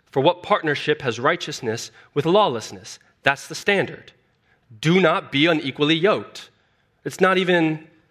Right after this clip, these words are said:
like, considered not being unequally yoked. It's the standard. Do not. That's the standard.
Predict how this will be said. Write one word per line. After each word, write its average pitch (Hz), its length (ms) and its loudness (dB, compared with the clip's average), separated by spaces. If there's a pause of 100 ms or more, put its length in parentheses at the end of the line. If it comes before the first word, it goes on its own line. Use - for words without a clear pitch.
(320)
like, 147 320 -2 (200)
considered 143 760 0
not 113 240 -2
being 107 200 -2
unequally 101 420 -6
yoked. 98 320 -12
It's - 160 -12
the 160 80 -4
standard. 156 600 0 (340)
Do 180 260 4
not. 180 580 0 (420)
That's 190 220 2
the 196 100 -6
standard. 139 520 -2